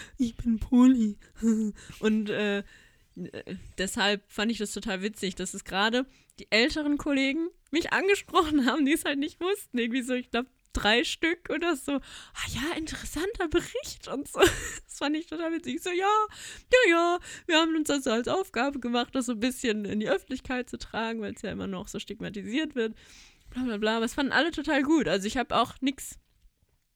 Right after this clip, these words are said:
nix, äh, Negatives, äh, an Rückmeldungen bekommen. Das fand ich eigentlich schön. Eine F-, Nachfrage war noch so, "Ja, hast du das, hast du das mit deinem Arbeitgeber abgesprochen?" Ich so, "Nö, warum?" Also, <laughs> nee,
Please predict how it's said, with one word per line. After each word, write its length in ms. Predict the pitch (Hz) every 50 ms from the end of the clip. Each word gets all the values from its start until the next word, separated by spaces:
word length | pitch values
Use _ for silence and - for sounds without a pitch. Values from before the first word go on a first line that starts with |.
| _ _ -
nix, 300 | 214 220 226 220 - -
äh, 320 | - 202 214 220 220 214 233 - -
Negatives, 720 | 214 214 240 220 196 - 202 180 170 175 180 - - - - -
äh, 220 | 170 170 170 160 - - _ _ _ _ -
an 200 | 175 180 185 190
Rückmeldungen 560 | 196 220 - - 196 185 180 175 175 170 165
bekommen. 440 | 180 - - - 170 170 170 180 - - _ - - - - - - - - - - _ -
Das 100 | - -
fand 140 | 202 202 202
ich 120 | 202 -
eigentlich 220 | - 185 185 196 -
schön. 320 | - - 190 175 160 160 - - - - - -
Eine 160 | - 208 240 269
F-, 100 | - -
Nachfrage 480 | 208 220 220 240 - - 220 220 214
war 80 | 220 220
noch 140 | 214 190 196
so, 100 | - 185 - - - - - - -
"Ja, 100 | - - - -
hast 160 | - - -
du 60 | 226 202
das, 240 | 175 190 - - - - - - -
hast 160 | - - -
du 40 | 202
das 120 | 202 -
mit 120 | 202 190 180
deinem 200 | 180 175 - -
Arbeitgeber 640 | - 214 247 302 285 247 - - 247 269 285 302 -
abgesprochen?" 460 | 262 - - - - - - 208 226
Ich 120 | 208 -
so, 100 | - - 175
"Nö, 300 | 170 175 185 190 190 175 214
warum?" 420 | 185 175 175 208 247 277 262 - -
Also, 260 | - 202 185 196 -
<laughs> 1200 | - - - - - - - - 233 - - - - - - _ - - - - - - _ -
nee, 280 | 185 190 190 202 214